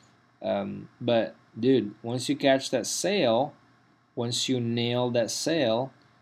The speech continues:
uh, you could, your commission could be anywhere between ten to thirty to forty thousand dollars, depending on the company that you're working with.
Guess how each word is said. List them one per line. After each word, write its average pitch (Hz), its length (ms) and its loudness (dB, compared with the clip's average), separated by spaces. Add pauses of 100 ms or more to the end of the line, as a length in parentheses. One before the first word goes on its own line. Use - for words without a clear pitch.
(320)
uh, 101 220 -10
you 117 180 -4
could, 127 420 0
your 120 100 -2
commission 120 440 -4
could 113 180 -2
be 110 140 0
anywhere 110 240 -2
between 107 460 -8
ten 104 340 -6
to 104 140 -12
thirty 98 420 -4
to 98 80 -8
forty 95 380 -8
thousand 98 400 -8
dollars, 98 320 -2
depending 117 340 -6
on 101 60 -4
the 101 80 -6
company 107 400 -10
that 98 260 -10
you're 104 80 -12
working 120 360 -6
with. - 180 -20